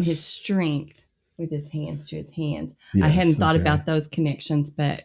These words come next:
Speaker 2: I like that.
Speaker 1: that's also, um, very
Speaker 2: Mm-hmm.
Speaker 1: helpful. But just the stretching himself upon him, uh, the Spirit of God, he's
Speaker 2: Mm-hmm.
Speaker 1: almost, um, transferring
Speaker 2: Great.
Speaker 1: that to him. So.
Speaker 2: Yeah,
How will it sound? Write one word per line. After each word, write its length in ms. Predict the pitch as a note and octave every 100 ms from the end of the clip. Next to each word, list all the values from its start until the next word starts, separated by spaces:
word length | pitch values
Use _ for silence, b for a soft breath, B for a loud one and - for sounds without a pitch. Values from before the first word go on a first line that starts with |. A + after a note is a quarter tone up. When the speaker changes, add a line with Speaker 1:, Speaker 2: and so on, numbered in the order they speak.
| -
Speaker 2:
I 60 |
like 260 | E2+ F#2 -
that. 320 | C2 D2 C#3+ -
Speaker 1:
that's 320 | E3 D3 D3
also, 600 | D3 C#3+ D3+ - - - _ -
um, 300 | D3 D3+ -
very 180 | - E2+
Speaker 2:
Mm-hmm. 100 | D2+
Speaker 1:
helpful. 320 | E2 G2+ D3
But 260 | D3 D#3 D3
just 300 | D#3+ D3+ -
the 200 | D#3+ D3+ _ _ _ _
stretching 440 | - - G3 F#3 E3
himself 420 | D3+ D3 D3+ D3
upon 400 | - D#3 D3+ D#3
him, 260 | D3+ - _
uh, 240 | C#3+ D3+ - - _ _ _ _ _
the 80 | E3
Spirit 640 | D3+ - _ D#3 D#3+ - -
of 160 | C#3+
God, 340 | - - A1 - _ _
he's 160 | - F2+ -
Speaker 2:
Mm-hmm. 140 | C3
Speaker 1:
almost, 640 | C#3 C#3 C#3 C#3 - - - _ _ _ _ _ _ _ _
um, 520 | D3+ D3+ D3+ D2+ G#2 - _ _ _ - _ _ _
transferring 840 | - D3+ C#3+ - E3 D#3+ D3+ D#3 - _ _ - _ _ _
Speaker 2:
Great. 420 | - E2 E2+ D2 - _ _ _
Speaker 1:
that 320 | D#3+ D3+ - -
to 120 | D3
him. 280 | D3 - D3+
So. 80 | E2+
Speaker 2:
Yeah, 320 | D#2 C#2